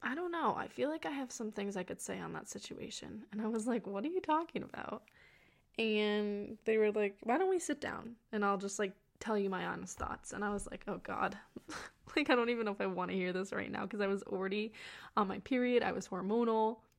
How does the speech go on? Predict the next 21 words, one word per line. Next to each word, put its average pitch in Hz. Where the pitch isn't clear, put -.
No, 202
I -
wasn't 220
on 190
my 190
period. -
I 196
was 190
P 233
M 208
S 185
ing 220
before 214
my 214
period. 208
I 226
was 202
super 220
hormonal, 190
super -
sensitive. -